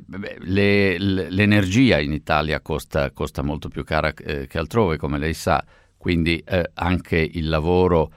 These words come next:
del, della strategia energetica nazionale che è stato, eh, annunciato dal governo in ottobre e che deve essere urgentemente proseguito, concorrerà a ridurre il divario negativo di competitività rispetto all'estero. Insomma, un insieme di interventi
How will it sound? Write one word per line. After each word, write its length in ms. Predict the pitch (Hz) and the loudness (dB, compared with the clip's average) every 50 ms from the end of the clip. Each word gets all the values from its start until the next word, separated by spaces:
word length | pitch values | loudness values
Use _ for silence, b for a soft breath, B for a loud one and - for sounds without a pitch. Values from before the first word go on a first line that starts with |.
| b b b b b _ _ _ | b b b b b _ _ _
del, 500 | 87 80 80 73 73 71 73 78 73 73 73 | -4 -2 -2 -2 -2 0 0 0 -2 -2 -2
della 200 | 80 76 76 - | -2 -2 -2 -2
strategia 520 | - - 71 - - 80 73 76 82 87 | -4 -6 -6 -4 -4 -6 -4 -2 -2 -2
energetica 600 | 82 80 76 69 69 80 85 71 - 82 - 80 | 0 -2 -2 -2 -2 -4 -4 -4 -4 -4 -2 -2
nazionale 720 | 78 76 73 - - 90 85 90 95 92 92 87 78 73 - | -2 -2 -4 -4 -4 -2 0 0 2 2 2 0 -2 -2 -4
che 140 | - 80 73 | -4 -6 -6
è 20 | |
stato, 640 | - - 80 78 78 - - 82 76 73 73 69 - | -4 -2 -2 -2 -2 -2 -2 -2 -2 0 -2 -2 -4
eh, 240 | - 71 71 - - | -6 -8 -10 -8 -8
annunciato 540 | 78 73 78 76 - - 82 78 80 82 78 | -8 -6 -6 -6 -4 -4 -4 -4 -4 -6 -6
dal 140 | 76 71 69 | -6 -6 -6
governo 420 | 73 85 78 80 80 78 80 80 | -6 -4 -2 -2 -2 -2 -2 -4
in 80 | 78 78 | -4 -4
ottobre 640 | 76 - _ - 101 95 82 73 78 76 71 71 b b b b b b _ | -6 -6 _ 0 0 0 2 0 -2 -2 -4 -6 b b b b b b _
e 120 | - - - | -16 -12 -10
che 120 | - 67 | -8 -6
deve 300 | 73 78 80 76 78 78 | -4 -2 -2 0 0 0
essere 340 | 80 82 - - 82 76 76 | 0 0 -2 -4 -4 -4 -4
urgentemente 840 | 71 65 67 73 78 71 67 - 78 76 82 82 80 71 - 76 | -4 -4 -6 -6 -4 -4 -4 -2 -2 0 0 0 0 -2 -4 -6
proseguito, 840 | - - 73 69 - 92 82 78 78 73 69 - - 87 80 71 b b b b b b _ | -6 -6 -8 -6 -4 -4 -4 -2 -2 -2 -2 -2 -2 -2 -2 -2 b b b b b b _
concorrerà 760 | - - 73 71 - 76 73 76 73 73 76 76 76 76 - - | -4 -4 -2 0 0 0 0 2 2 2 2 2 2 0 -2 -4
a 140 | - 82 76 | -6 -6 -6
ridurre 600 | 73 71 69 76 78 78 78 76 71 76 76 69 - | -4 -6 -4 -4 -4 -4 -4 -2 -2 -2 -4 -4 -4
il 420 | - 71 67 69 71 71 67 65 64 | -6 -6 -4 -4 -4 -4 -4 -6 -6
divario 640 | 69 76 73 71 76 76 76 73 73 73 73 73 69 | -6 -6 -4 -2 0 0 0 0 -2 -4 -4 -4 -4
negativo 580 | 69 76 71 80 80 - - - 78 76 76 69 | -4 -4 -4 -4 -6 -6 -6 -6 -4 -4 -4 -6
di 80 | 67 | -6
competitività 800 | - - 69 - - - - 76 69 - 71 67 65 - - 73 | -6 -6 -6 -6 -8 -10 -10 -10 -8 -6 -6 -6 -6 -4 -6 -6
rispetto 420 | 69 69 - - 71 69 - - 65 | -6 -6 -6 -6 -8 -8 -6 -6 -6
all'estero. 460 | 64 64 64 64 - - - 73 71 | -6 -6 -6 -8 -8 -8 -8 -8 -8
Insomma, 260 | 67 - 90 82 78 | -6 -4 -2 0 2
un 100 | 82 90 | 4 4
insieme 480 | 90 90 85 - - 113 107 101 95 87 | 4 4 2 2 4 4 4 4 4 4
di 120 | 85 87 | 2 0
interventi 760 | 85 80 - 104 98 92 98 101 95 95 90 - - 104 - | 0 0 0 0 0 2 2 2 2 2 0 -2 -4 -6 -6